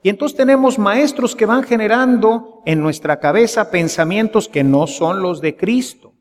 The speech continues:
¿Cuánto tiempo le dedicamos a nuestro maestro Jesús a lo largo de la semana? Un maestro, para llegar a tener control sobre su discípulo, para poder,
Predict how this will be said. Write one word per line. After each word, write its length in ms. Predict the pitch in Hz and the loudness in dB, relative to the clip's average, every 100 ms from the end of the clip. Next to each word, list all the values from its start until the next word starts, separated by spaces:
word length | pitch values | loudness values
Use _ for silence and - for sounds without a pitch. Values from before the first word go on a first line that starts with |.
| _ _ _ _ _ _ _ _ _ _ _ _ _ _ _ | _ _ _ _ _ _ _ _ _ _ _ _ _ _ _
¿Cuánto 380 | 151 135 143 135 | -2 0 -2 -4
tiempo 580 | 147 143 135 156 156 - | -2 -2 -2 -2 -4 -2
le 140 | 139 | -4
dedicamos 680 | 120 127 127 135 131 139 - | -2 -4 -4 -4 -4 -6 -6
a 100 | 147 | -6
nuestro 420 | 135 127 - 127 123 | -4 -4 -4 -2 0
maestro 640 | 120 127 135 135 - 143 | 0 0 -2 -4 -6 -4
Jesús 560 | - 202 262 269 - - - _ | -2 0 2 2 0 -8 -20 _
a 120 | - 135 | -6 -2
lo 120 | 127 | 0
largo 340 | 135 139 131 | 0 0 -2
de 80 | 127 | -2
la 120 | 120 | -4
semana? 800 | - 139 214 254 143 - _ _ _ _ _ _ _ _ _ _ _ _ | -6 -2 0 0 -2 -10 _ _ _ _ _ _ _ _ _ _ _ _
Un 160 | 135 | -2
maestro, 600 | 143 160 196 196 175 170 | 0 0 -2 -2 -2 -2
para 200 | 131 123 | -2 -4
llegar 340 | 117 117 131 139 | -4 -4 -2 -2
a 100 | 139 | -4
tener 640 | 131 147 156 151 - _ _ | -2 0 0 -4 -16 _ _
control 460 | 117 110 143 170 | -16 -6 0 0
sobre 280 | 165 143 127 | -2 -6 -6
su 340 | - 127 127 - | -6 -6 -6 -8
discípulo, 640 | 131 - 202 202 151 151 | -10 -2 -4 0 0 -2
para 180 | 107 101 | -6 -18
poder, 460 | - 123 143 151 | -8 -2 -2 -2